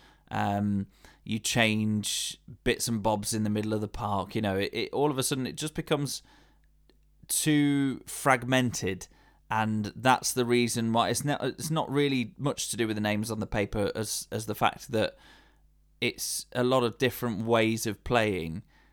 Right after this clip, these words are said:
Regardless of how well tactically drilled a team is, each individual will do things slightly differently. So for the fringe players, y-, you don't know what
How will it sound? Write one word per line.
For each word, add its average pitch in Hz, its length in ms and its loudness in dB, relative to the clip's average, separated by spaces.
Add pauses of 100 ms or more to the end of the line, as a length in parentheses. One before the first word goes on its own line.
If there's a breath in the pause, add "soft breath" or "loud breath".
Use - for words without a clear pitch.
(140 soft breath)
Regardless 127 480 4
of 127 120 -2
how 123 180 8
well 113 260 4
tactically - 500 -2
drilled 110 360 0
a 101 40 -4
team 110 320 -2
is, 101 200 -2
each 107 240 -4
individual 107 520 -4
will 104 460 -4
do 107 180 0
things 101 300 -4
slightly 98 340 -2
differently. 90 640 -4 (540 soft breath)
So 123 420 2
for 139 140 -4
the 139 100 0
fringe 185 300 0
players, 139 500 4 (800)
y-, 123 220 -10
you 143 140 0
don't 147 160 6
know 135 100 4
what 131 260 6